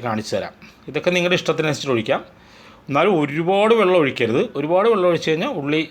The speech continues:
തീയൽ അത്ര ടേസ്റ്റ് ഉണ്ടാവില്ല. ദേ, ഏകദേശം ഇത്ര മതിയാവും. കണ്ട? ഇനി ആ ഉള്ളി തീയൽ ഒരു ലേശം ഒരു കുറുകിയ പോലെ കിടക്കണം. ഇനി ഇതിനകത്തേക്ക് ഒരു അല്പം ഉപ്പിടാം, എന്നിട്ടൊന്ന് മിക്സ് ചെയ്യാം.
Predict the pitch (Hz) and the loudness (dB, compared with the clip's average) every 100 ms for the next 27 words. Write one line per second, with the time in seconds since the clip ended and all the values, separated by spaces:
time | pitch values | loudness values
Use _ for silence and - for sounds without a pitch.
0 | - 143 139 151 - - 117 131 123 - | -6 -2 -2 -2 -8 -10 -6 -4 -6 -12
1 | - - - 117 - 98 87 85 80 - | -20 -10 -4 -4 -4 -6 -6 -8 -10 -16
2 | - - _ _ _ _ _ _ _ - | -20 -20 _ _ _ _ _ _ _ -20
3 | _ - - - - - _ _ _ - | _ -20 -20 -20 -20 -20 _ _ _ -20
4 | _ - 107 90 110 120 139 151 156 - | _ -8 -6 -6 -6 -4 -2 0 0 0
5 | 196 247 - 123 135 127 104 104 87 - | -4 -6 -14 -6 -4 -2 -2 -2 -4 -8
6 | _ - - - - - - _ _ _ | _ -20 -20 -20 -20 -20 -20 _ _ _
7 | _ _ _ - 101 82 - - - - | _ _ _ -10 -10 -10 -16 -20 -20 -20
8 | _ _ _ _ _ _ _ _ _ _ | _ _ _ _ _ _ _ _ _ _
9 | 139 147 151 147 147 151 165 170 180 202 | -6 -2 0 0 0 -2 0 0 0 0
10 | 202 233 226 196 180 180 196 190 185 147 | 2 0 0 0 0 2 2 4 2 0
11 | 123 107 - _ - _ _ - 151 156 | -2 -6 -10 _ -20 _ _ -12 -6 -4
12 | 151 147 143 143 123 131 110 - 139 - | -2 -4 -2 -4 -2 -4 -4 -4 -2 -4
13 | - - - - 190 208 180 165 123 - | -8 -20 -20 -12 -6 -2 -2 -2 -4 -6
14 | 110 85 | -8 -8